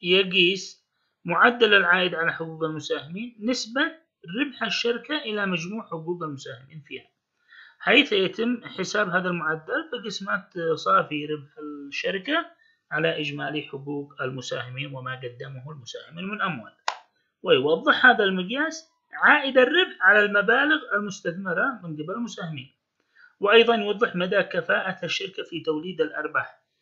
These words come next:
هذه الأرباح التي، آه، تستطيع أن تغطي الفوائد المدينة التي إن، آه، وجدت على الشركة.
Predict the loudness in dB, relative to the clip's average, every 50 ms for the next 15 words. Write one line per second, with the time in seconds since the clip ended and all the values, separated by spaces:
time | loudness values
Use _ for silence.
0 | _ _ _ 4 4 6 4 2 -2 -6 -6 -6 -8 -8 -8 -8 -8 -6 -6 -6
1 | -6 -6 -2 0 0 0 0 -4 -8 -8 -10 -12 _ _ _ _ _ _ _ _
2 | _ -14 -10 -8 -6 -6 -6 -6 -4 -4 -4 -4 -4 -8 -10 -6 -4 -6 -6 -6
3 | -8 -14 _ _ _ _ -8 -8 -8 -6 -8 -8 -8 -8 -8 -8 -10 -10 -10 -10
4 | -10 -6 -4 -4 -4 -4 -8 -10 -8 -8 -8 -8 -12 _ _ _ _ _ _ -6
5 | -2 -2 0 0 0 0 -2 -4 -2 -2 0 2 2 2 0 -2 -4 -6 -8 -10
6 | -14 _ _ _ _ _ _ _ _ _ -4 -2 -2 -2 -2 0 0 0 -2 -2
7 | -2 -4 -6 -6 -8 -12 _ _ -10 -8 -8 -2 -2 -2 -2 0 -2 -4 -2 -2
8 | -2 -2 -2 -4 -4 -4 -4 -4 -4 -6 -6 -6 -6 -8 -8 -10 -14 -18 -20 _
9 | _ _ _ _ -8 -6 -4 -4 -2 0 -2 -2 -2 -6 -8 -8 -6 -6 -6 -8
10 | -10 -14 _ _ _ _ -8 -6 -4 -4 -4 -6 -8 -14 -20 -20